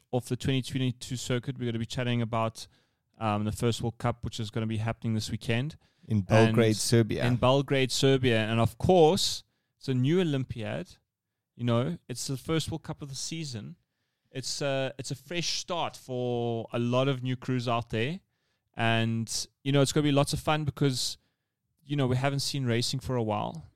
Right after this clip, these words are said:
Speaker 1: And
Speaker 2: Now, Jake, are we gonna even gonna be able to manage a hype train?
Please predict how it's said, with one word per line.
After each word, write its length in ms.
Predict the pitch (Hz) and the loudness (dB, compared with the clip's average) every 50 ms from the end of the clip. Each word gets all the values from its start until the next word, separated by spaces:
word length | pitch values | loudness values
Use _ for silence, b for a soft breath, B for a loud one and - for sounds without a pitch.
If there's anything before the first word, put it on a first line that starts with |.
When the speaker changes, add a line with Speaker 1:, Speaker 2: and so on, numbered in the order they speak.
| _ - | _ -8
Speaker 1:
And 540 | 117 120 123 127 127 127 131 131 127 123 - | -4 -2 0 0 0 0 -2 -2 -4 -2 2
Speaker 2:
Now, 120 | 120 110 | 2 2
Jake, 300 | 95 - 117 123 131 - | 4 6 6 6 6 6
are 60 | 127 | 6
we 100 | 113 123 | 6 6
gonna 160 | 131 143 147 139 | 6 4 2 2
even 240 | 135 120 123 127 | 2 2 2 2
gonna 120 | 127 123 117 | 4 4 4
be 100 | - - | 4 4
able 200 | - 120 120 120 | 6 6 6 6
to 140 | - - 110 | 4 4 4
manage 640 | 98 104 110 117 123 120 110 101 - - - - - - - _ _ _ _ _ _ _ _ - | 6 6 6 6 6 4 2 2 -2 -6 -8 -8 -12 -16 -20 _ _ _ _ _ _ _ _ 2
a 80 | 117 110 | 4 4
hype 340 | 95 95 117 123 127 127 - | 4 6 6 6 6 6 2
train? 340 | - - 98 92 101 - | -4 -4 -4 -4 -4 -6